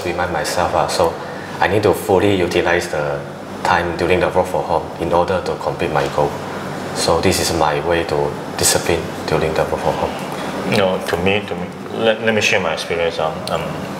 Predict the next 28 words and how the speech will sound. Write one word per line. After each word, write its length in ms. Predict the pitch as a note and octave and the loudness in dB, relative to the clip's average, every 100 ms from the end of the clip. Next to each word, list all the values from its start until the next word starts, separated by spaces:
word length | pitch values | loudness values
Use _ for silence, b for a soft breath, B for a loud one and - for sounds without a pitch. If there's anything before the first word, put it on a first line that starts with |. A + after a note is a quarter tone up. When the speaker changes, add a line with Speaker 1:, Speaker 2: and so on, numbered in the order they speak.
| - - - - - - - - | -8 -6 -6 -6 -6 -6 -6 -2
Speaker 2:
well, 200 | F2 E2 E2 | 0 0 2
whether 240 | F2+ F#2 F#2 - | 2 2 0 -4
I'm 140 | E2 D#2 D#2 | -6 -6 -6
disciplined 460 | - - - F2 D#2 | -4 -4 0 0 0
or 100 | D#2 D2+ | -2 -2
not. 520 | - - - - - | -6 -8 -8 -6 2
Rule 120 | F#2+ | 4
number 240 | F#2+ E2+ E2 | 6 4 4
one, 380 | F2 F2+ F2 - | 4 4 0 -6
stay 220 | - F#2 | -2 0
away 260 | E2+ E2 E2+ | 0 0 -2
from 320 | - E2 E2 - - - - - - - - | 2 4 4 0 -6 -10 -8 -8 -8 -4 -2
refrigerator 720 | - - D#2+ D#2+ D2+ - D#2 D#2 | 0 -2 0 0 -2 -2 -4 -4
because 560 | D#2+ F2 E2+ - - | 2 2 4 2 2
<laughs> 1160 | - - A#2 G2 G#2 - - - - - - - | 0 -2 0 2 2 0 -8 -10 -10 -8 -8 0
whenever 300 | F2 E2+ G2 | 0 4 4
you're 180 | G2 F2 | 4 0
tired, 500 | - F#2+ F#2 G2 G2 - - - - - | 0 0 2 0 2 2 4 4 2 0
you 160 | F2 | -4
go 160 | F2+ F2+ | 0 2
down 260 | F2 F2+ | 4 2
there, 300 | F2+ F#2 F#2 F2+ B B B B - | 2 2 2 -2 B B B B 0
you 80 | F2+ | 4
open 340 | F2 F#2 F#2+ | 4 4 4
up, 480 | F#2 F#2 - - - - E2 | 6 4 0 -10 -12 -10 -6
you 60 | |
take 180 | - E2+ | -2 0
something. 380 | G2 D#2 - | 0 -2 -4